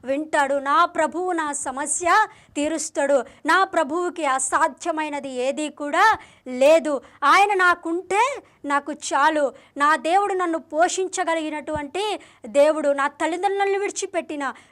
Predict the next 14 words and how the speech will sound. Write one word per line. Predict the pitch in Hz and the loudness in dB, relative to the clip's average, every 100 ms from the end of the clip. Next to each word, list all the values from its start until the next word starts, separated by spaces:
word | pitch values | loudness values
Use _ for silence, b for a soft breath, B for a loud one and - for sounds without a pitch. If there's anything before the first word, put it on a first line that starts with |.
| 285 | -2
నా | 302 | 0
భర్త | 339 349 403 | 0 0 0
నన్ను | 403 403 | 0 -2
విడిచిపెట్టినా, | 403 - 381 349 311 311 277 226 B B | -4 -4 -4 -2 -4 -2 -4 -6 B B
నా | 285 | -4
పిల్లలు | 302 359 392 453 | -2 2 4 4
నన్ను | 427 403 | 2 -2
విడిచిపెట్టినా, | 349 311 339 339 302 302 285 233 b b | -4 -4 -6 -4 -6 -6 -6 -8 b b
నా | 277 294 | 2 4
ప్రభువు | 302 285 240 311 330 | 2 0 0 -4 -4
నన్ను | 302 294 277 | -4 -4 -6
విడిచిపెట్టడు | 254 294 339 370 - 311 320 302 | -6 -8 -6 -6 -6 -6 -4 -4
అనేటువంటి | 294 277 277 269 262 | -4 -4 -8 -8 -10
విశ్వాసము | 262 - 359 392 403 403 359 | -10 -4 2 2 4 2 0